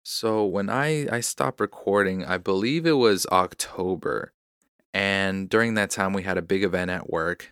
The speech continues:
We had a Dia de los Muertos event, and it was just kind of all hands on deck, and it took a lot of time. I also produced my first mini documentary, which you can find on YouTube. And if you follow,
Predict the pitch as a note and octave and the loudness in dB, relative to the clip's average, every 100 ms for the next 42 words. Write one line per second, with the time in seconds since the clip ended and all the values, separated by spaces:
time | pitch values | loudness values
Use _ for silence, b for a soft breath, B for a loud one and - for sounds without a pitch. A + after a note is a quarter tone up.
0 | - G2+ G2 F#2 F#2 G2+ G#2+ G2 F#2 F#2 | -10 -2 0 2 2 4 2 0 0 -2
1 | F2+ F2+ F2+ F2+ F2 F2 - F2 F2+ F2 | -2 -4 -4 -6 -6 -6 -10 -8 -4 -4
2 | F2 F2+ - F#2+ E2 - - F#2 G2 F#2+ | -4 -8 -4 -4 -4 -8 0 4 4 2
3 | - F#2+ F2+ F2+ E2+ E2+ F2 E2+ E2 E2+ | -2 -6 -4 -4 -6 -6 -8 -6 -4 -4
4 | - F2 E2+ - G#2 F#2+ E2+ F2 E2+ F2+ | -6 -8 -8 -8 -8 -6 -6 -4 -4 -4
5 | - - F2 F#2+ G2+ F#2+ F#2 G2 - G2 | -6 -8 -4 -4 -2 0 2 0 -2 -4
6 | - F2+ F2+ F2+ F2 - F2 F2 F2 - | -4 -4 0 -2 -2 -6 -6 -6 -8 -2
7 | F#2+ G2 - F#2+ C#3+ C#3 F#2+ F2 - E2 | -2 -2 -2 -2 0 2 2 2 -4 -6
8 | D#2+ E2+ G2 - _ _ _ _ - F2+ | -4 -6 -6 -10 _ _ _ _ -4 -4
9 | E2 - - F2+ F#2 F2+ E2+ - G2+ G#2+ | -2 -4 -4 -4 -4 -4 -6 -2 0 0
10 | G2 F#2+ G2 G2+ - F#2+ A2 F2 F2+ F2+ | 0 2 0 0 0 0 0 -2 -2 -2
11 | F#2 F#2 - G#2+ G#2+ A2 G#2+ | -4 -4 0 4 4 4 2